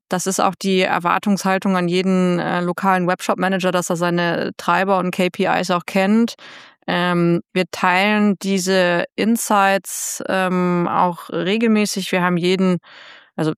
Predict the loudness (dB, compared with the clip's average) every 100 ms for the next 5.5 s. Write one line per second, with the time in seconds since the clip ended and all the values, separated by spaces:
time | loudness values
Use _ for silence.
0 | _ -8 -8 -10 -4 0 0 2 0 -2
1 | -2 -2 0 2 2 2 2 2 2 -2
2 | 0 0 0 0 0 0 0 0 2 2
3 | 2 0 -6 -4 0 0 0 0 -2 -6
4 | -6 -6 -6 -4 0 2 2 2 2 0
5 | -4 -2 0 0